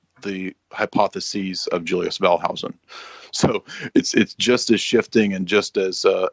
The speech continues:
a, a creative endeavor of scholars trying to make a name for themselves that you can go to Yale right now, Yale's, uh, YouTube channel.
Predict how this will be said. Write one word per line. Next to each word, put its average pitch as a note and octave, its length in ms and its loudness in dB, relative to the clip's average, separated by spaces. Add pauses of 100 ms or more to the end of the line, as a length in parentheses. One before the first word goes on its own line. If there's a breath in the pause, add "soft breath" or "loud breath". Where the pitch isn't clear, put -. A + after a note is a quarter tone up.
a, F2+ 220 0
a F#2+ 60 0
creative G#2 680 2
endeavor F#2+ 560 -4
of F2+ 220 -6
scholars F#2+ 420 2
trying F#2 200 -6
to F#2 60 -10
make F#2 220 -4
a F#2 40 -4
name F#2+ 240 -2
for F#2+ 100 0
themselves F#2 760 2
that F#2+ 160 2
you G2+ 100 0
can C3 80 2
go B2+ 120 2
to F#2+ 120 -4
Yale G2 360 2
right F#2+ 180 0
now, G#2 160 0
Yale's, F#2+ 500 -2
uh, G2 60 -2
YouTube F#2+ 380 0
channel. F#2 420 -4